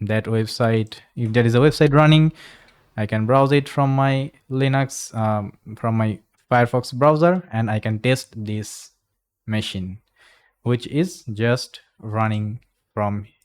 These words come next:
here, Hack the Box cap. So hopefully in the next lesson, I'll try to solve this machine, and we will try to see what actually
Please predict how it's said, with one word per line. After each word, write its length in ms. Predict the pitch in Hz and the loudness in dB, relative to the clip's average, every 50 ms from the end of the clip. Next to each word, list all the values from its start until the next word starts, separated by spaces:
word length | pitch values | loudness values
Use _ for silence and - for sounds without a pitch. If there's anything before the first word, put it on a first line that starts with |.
| _ _ | _ _
here, 420 | _ - 110 98 87 - - - _ _ _ _ _ _ _ _ _ _ _ _ | _ -4 -4 -4 -4 -6 -12 -20 _ _ _ _ _ _ _ _ _ _ _ _
Hack 220 | - 110 104 101 | -8 -8 -6 -4
the 80 | 110 104 | -4 -2
Box 380 | 107 131 185 - - - - - _ _ - | 0 0 0 0 -2 -10 -20 -20 _ _ -4
cap. 280 | - 104 90 - _ _ _ - - - - - - _ _ | -2 -2 -2 -4 _ _ _ -20 -20 -20 -20 -20 -20 _ _
So 440 | - - - - 120 113 113 113 113 | -20 -10 -4 0 2 2 2 2 2
hopefully 300 | 131 139 - 185 180 180 | 0 2 4 6 6 8
in 60 | 165 | 8
the 80 | 165 165 | 8 8
next 320 | 165 170 170 - - - | 8 6 4 2 2 4
lesson, 380 | 151 156 165 160 - 220 226 185 | 6 6 6 6 4 2 2 4
I'll 200 | 127 123 117 113 | 4 4 4 4
try 300 | - 131 120 120 120 117 | 4 4 4 6 4 4
to 340 | 117 - 120 120 120 120 | 2 0 0 0 0 -2
solve 480 | 117 - - 143 131 131 135 131 123 123 | -4 -6 -2 0 2 2 2 0 -2 -2
this 220 | 139 139 - - | -4 -4 -2 -2
machine, 460 | 147 143 147 - - 196 220 240 214 - | -2 0 0 0 0 0 0 0 -2 -2
and 240 | 127 120 117 117 113 | 0 0 0 0 0
we 160 | 120 123 123 | 0 2 2
will 260 | 123 123 123 123 120 | 2 2 2 2 0
try 200 | 117 120 117 117 113 | 0 0 -2 -2 -2
to 280 | - 123 117 117 113 | -2 -4 -4 -2 -4
see 360 | - - - - 165 143 120 | -6 -4 2 4 4 4 4
what 340 | 139 131 - 120 123 117 - | 2 -2 0 0 0 0 0
actually 580 | - 117 - - - 113 110 110 110 110 110 | -4 -8 -6 -2 -2 0 0 0 0 -2 -4